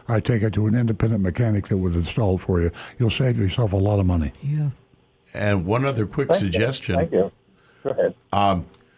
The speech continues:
Speaker 3: go online and look for Lexus forums, uh, for local Lexus owners, because Lexus is another one that has a great following of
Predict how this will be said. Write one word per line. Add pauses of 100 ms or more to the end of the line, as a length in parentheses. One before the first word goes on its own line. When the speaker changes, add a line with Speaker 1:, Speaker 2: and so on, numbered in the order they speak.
(300)
Speaker 3:
go
online
and
look
for
Lexus
forums, (1000)
uh,
for
local
Lexus
owners, (320)
because
Lexus
is
another
one
that
has
a
great
following (400)
of